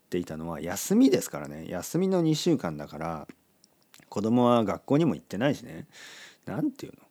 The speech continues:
あの、普通の生活はしてないんですよね。それは休みは楽しいでしょ。どこにいても。東京でもそうですよ。東京で、あの、あの、皆さんもね、たまに来るでしょ？東京に来て、一週間、二週間、あの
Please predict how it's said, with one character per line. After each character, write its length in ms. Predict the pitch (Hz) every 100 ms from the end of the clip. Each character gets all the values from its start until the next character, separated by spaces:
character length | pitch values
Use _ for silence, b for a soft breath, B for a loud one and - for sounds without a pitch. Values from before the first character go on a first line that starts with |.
| _ _ -
あ 60 |
の、 60 | 160
普 120 | -
通 180 | - 233
の 120 | 240
生 180 | - 190
活 240 | 185 -
は 80 | 135
し 100 | -
て 160 | - 113
な 140 | 110
い 40 | 123
ん 60 |
で 80 | 76
す 100 | -
よ 80 | 67
ね。 120 | 71 _
そ 140 | - 175
れ 60 |
は 60 | 113
休 320 | 82 - -
み 80 | 480
は 100 | -
楽 200 | 110 120
し 60 | 156
い 60 |
で 80 | 151
し 80 | -
ょ。 60 | - _ -
ど 140 | 113
こ 100 | 98
に 100 | 92
い 40 | 80
て 100 | -
も。 80 | - b b b
東 160 | 247 254
京 140 | 269
で 80 | 240
も 140 | 98
そ 140 | - 87
う 20 |
で 80 | -
す 80 |
よ。 60 | - _ _ -
東 160 | 156
京 160 | 175 175
で、 160 | 170 147
あ 80 |
の、 320 | 101 95 87 - B B B B B B -
あ 60 |
の、 240 | 98 90 87
皆 240 | 107 113
さ 120 | 90
ん 60 | 76
も 60 | 87
ね、 200 | 147 -
た 120 | -
ま 100 | 87
に 140 | 82 78
来 120 | 160
る 140 | 113
で 80 | -
し 80 | -
ょ？ 140 | 190 208
東 180 | 95 85
京 140 | 87
に 80 | 85
来 60 |
て、 420 | - 117 117 98 82
一 120 | 87
週 180 | 107 95
間、 160 | 87
二 100 | 85
週 140 | - 90
間、 260 | 85 73 - B B B -
あ 160 | 87
の 960 | 82 78 76 73 73 73 73 73 -